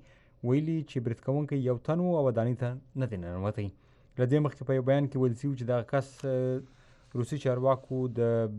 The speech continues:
برید وروسته وژلی دی. د روغتیا وزارت ویلي چې په دغه برید کې پنځه تنه زخمي شوي دي چې دوه تنه پکښې د امنیتي ادارو کسان هم پکښې شامل دي. دغه اداره د شوروي اتحاد د وخت د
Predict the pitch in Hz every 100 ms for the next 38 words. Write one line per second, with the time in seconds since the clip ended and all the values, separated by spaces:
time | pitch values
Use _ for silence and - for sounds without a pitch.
0 | 107 139 113 113 131 - 95 95 95 90
1 | 95 - - - - - - 107 110 110
2 | 107 107 104 120 113 107 113 107 117 113
3 | 110 - 110 107 104 117 120 127 123 110
4 | 110 127 120 110 110 - 104 131 135 135
5 | 143 139 110 117 120 120 113 107 - 113
6 | 107 104 101 123 110 101 147 160 - -
7 | _ - - 110 95 - - 107 98 101
8 | 104 95 - - _ _ - _ - 123
9 | 120 123 131 131 127 120 117 120 127 120
10 | 117 120 113 113 113 117 - 110